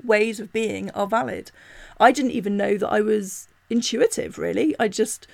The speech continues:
it's just <laughs> always been my lived experience, and people started commenting to me about intuition. I was like, "Oh, really?" And so, of course,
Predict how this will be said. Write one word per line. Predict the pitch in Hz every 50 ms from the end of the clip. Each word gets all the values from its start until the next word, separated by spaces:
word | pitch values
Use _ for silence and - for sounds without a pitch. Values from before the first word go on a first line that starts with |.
| - - - - - -
it's | - 185 - 226 -
just | - - 226 254 - -
<laughs> | 262 330
always | 277 254 247 240 220 226
been | - 233 226
my | 220 214 214
lived | 214 208 214 208 -
experience, | - - - - - 277 285 240 196 185 180 170 -
and | 202 202 196 180 -
people | - 262 240 - -
started | 240 - 233 - - 214 - -
commenting | - - 247 254 254 262 226 - - - 175 185
to | 170 - - 202
me | 196 185 180
about | 180 170 208 196 185 - -
intuition. | - 208 202 196 - 302 359 359 - -
I | 208
was | 214 - -
like, | 208 -
"Oh, | - 466 480 320 - _
really?" | - - 339 370 427 453 453 - - - - - - - - - -
And | - 220 208
so, | 254
of | 214 202 -
course, | - 320 - - - - - - - - - -